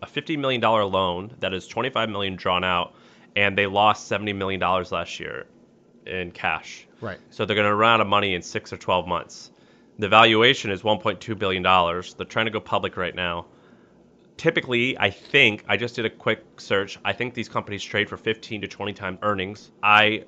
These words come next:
Speaker 1: don't see how on earth this is ever gonna work.
Speaker 2: Right. When I walked in, you just kept saying, "Bad. Bad."
Speaker 1: Yeah.
Speaker 2: <laughs> I was like, "How is it?" "Bad."
Speaker 1: I don't,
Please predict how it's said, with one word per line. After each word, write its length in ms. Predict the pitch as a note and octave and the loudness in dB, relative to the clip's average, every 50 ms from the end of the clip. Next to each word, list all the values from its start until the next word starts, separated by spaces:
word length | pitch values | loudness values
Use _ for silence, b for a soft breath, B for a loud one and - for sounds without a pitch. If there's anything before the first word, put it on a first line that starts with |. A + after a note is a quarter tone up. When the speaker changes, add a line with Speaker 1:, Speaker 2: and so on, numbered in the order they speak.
| - - - - - - | -16 -20 -20 -18 -4 2
Speaker 1:
don't 260 | - G#2 G2+ G#2+ - | 4 4 4 4 0
see 340 | - - A2 G#2 G2+ G2+ F#2+ | -6 -8 -6 -4 -4 -4 -4
how 340 | F#2+ - - G2+ G2 G2 G2 | -4 -2 0 2 4 4 2
on 100 | F#2+ - | 2 0
earth 200 | F#2 F#2 F2+ - | -2 -4 -4 -4
this 200 | - F2 - - | -6 -10 -10 -10
is 100 | F#2 E2+ | -10 -8
ever 200 | F2+ F2 E2 F2 | -6 -6 -6 -8
gonna 160 | E2+ E2 D#2+ | -10 -10 -10
work. 240 | D#2 D#2 - - - - - | -10 -12 -12 -14 -16 -18 -16
Speaker 2:
Right. 140 | - F#2 - - _ - C3+ | -16 -16 -16 -16 _ -12 -6
When 120 | A#2+ C3 | -2 0
I 80 | C3+ C3+ | 2 2
walked 260 | C3+ C3 B2+ B2 - | 4 2 2 0 -2
in, 80 | B2+ A2+ | -6 -6
you 60 | A2 | -6
just 180 | G#2 A2+ - - | -8 -10 -10 -10
kept 140 | - A2+ - | -10 -10 -10
saying, 220 | - G#2+ G2 F#2 | -10 -12 -12 -10
"Bad. 340 | - A#2 A2 G2+ F#2+ F2+ F#2 - - _ - _ _ _ _ _ _ - | -6 -4 -4 -4 -4 -6 -10 -14 -20 _ -20 _ _ _ _ _ _ -2
Bad." 360 | - C#3 B2 A#2 G#2+ G2+ - - - A2 | 0 0 0 0 -2 -4 -8 -10 -4 4
Speaker 1:
Yeah. 320 | G#2+ G#2+ A2 F#2 F2 C#3+ | 8 8 10 10 10 8
Speaker 2:
<laughs> 40 | - | 8
I 40 | D#3+ | 6
was 80 | D#3+ D3 | 6 6
like, 120 | D#3+ D3 | 6 6
"How 120 | G3+ A#3+ | 8 8
is 120 | C4 A3+ E3+ | 8 8 6
it?" 260 | - - - _ - | 2 -8 -10 _ -2
"Bad." 320 | D3 C#3+ C3 A2+ G#2 G#2 - _ _ _ - | 0 2 2 2 0 -2 -6 _ _ _ 6
Speaker 1:
I 100 | G#2+ A2 | 8 8
don't, 300 | A2+ B2 B2+ C3+ C#3+ - | 10 10 10 8 8 6